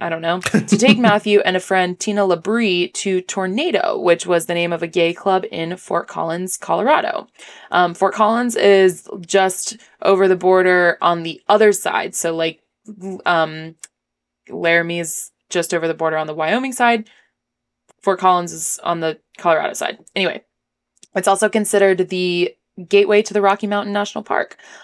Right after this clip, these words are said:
Speaker 1: Um, and it's a college town because that is where Colorado State University is. Um, and also just south of Fort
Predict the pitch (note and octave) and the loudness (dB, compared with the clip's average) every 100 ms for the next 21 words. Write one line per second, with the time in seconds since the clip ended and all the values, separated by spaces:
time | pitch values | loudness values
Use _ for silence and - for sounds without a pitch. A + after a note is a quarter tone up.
0 | - F#3 F#3+ F#3 F#3 F3+ F3+ F3+ F3+ G#3 | -2 2 4 4 2 0 -2 -2 0 2
1 | G3+ G#3+ - A#3 A3 A3 - F#3 F3 E3+ | 2 0 0 2 2 0 -2 0 2 2
2 | E3+ E3+ F3+ E3+ - F3 E3 E3 E3 - | 0 -2 2 2 0 0 2 0 -2 -6
3 | F3 F3 E3 F3 F3 F3+ - - - - | -6 -6 -6 -6 -8 -12 -10 -8 -6 -6
4 | - - _ - - - - F#3 F3+ E3+ | -8 -8 _ -20 -20 -6 0 2 4 2
5 | E3+ E3+ F3 G#3 - F#3+ F#3+ E3+ E3+ - | 0 0 2 2 2 2 2 0 0 -2
6 | F3 E3+ E3+ F3 F3 - F3 E3+ | 2 0 2 0 0 -2 -4 -4